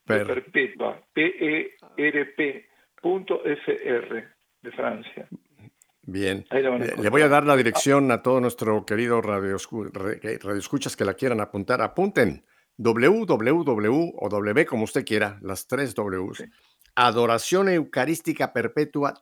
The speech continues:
Speaker 1: todo junto, juntito, adoración eucarística perpetua punto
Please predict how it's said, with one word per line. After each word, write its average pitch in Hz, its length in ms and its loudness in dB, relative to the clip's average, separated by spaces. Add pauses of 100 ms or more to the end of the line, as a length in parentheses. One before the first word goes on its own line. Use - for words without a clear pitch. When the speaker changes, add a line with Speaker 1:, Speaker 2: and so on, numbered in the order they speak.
Speaker 1:
todo 220 420 4
junto, 185 920 0 (400)
juntito, 156 760 -2 (220)
adoración 131 800 -2
eucarística 151 720 -4
perpetua 160 720 -4
punto 208 500 -2